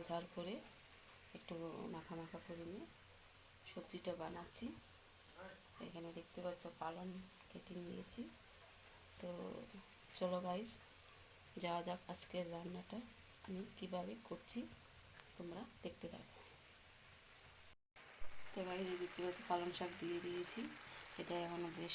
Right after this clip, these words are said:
করে কষিয়ে নেব। কষানো হয়ে গেলে একটু পরিমাণ আর জল দেব।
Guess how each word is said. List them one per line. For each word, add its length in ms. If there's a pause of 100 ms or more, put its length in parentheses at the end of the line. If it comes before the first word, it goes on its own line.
করে 140 (120)
কষিয়ে 400
নেব। 140 (640)
কষানো 460
হয়ে 180 (120)
গেলে 220
একটু 120 (100)
পরিমাণ 380 (120)
আর 80 (320)
জল 160 (100)
দেব। 100